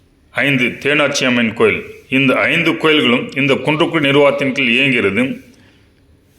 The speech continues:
இந்த ஐந்து கோயில்களில் மூன்று கோயில்கள் தவிர்த்து இரண்டு கோயில்கள் குடைவரை கோயில்களாகும். இத்தகைய சிறப்புமிக்க கோயில்களை நிர்வகிக்கும் இந்த ஆதீனத்தின் பொறுப்பை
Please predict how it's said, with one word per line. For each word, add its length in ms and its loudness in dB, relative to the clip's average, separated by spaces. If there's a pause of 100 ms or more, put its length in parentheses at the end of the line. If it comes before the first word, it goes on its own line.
(340)
இந்த 240 2 (260)
ஐந்து 360 2
கோயில்களில் 480 2 (320)
மூன்று 480 4 (1300)
கோயில்கள் 440 2 (1400)
தவிர்த்து 420 0 (140)
இரண்டு 380 2
கோயில்கள் 460 2 (220)
குடைவரை 380 2
கோயில்களாகும். 640 2 (640)
இத்தகைய 400 0
சிறப்புமிக்க 640 0
கோயில்களை 380 2 (540)
நிர்வகிக்கும் 680 2 (440)
இந்த 260 2 (460)
ஆதீனத்தின் 600 0
பொறுப்பை 340 0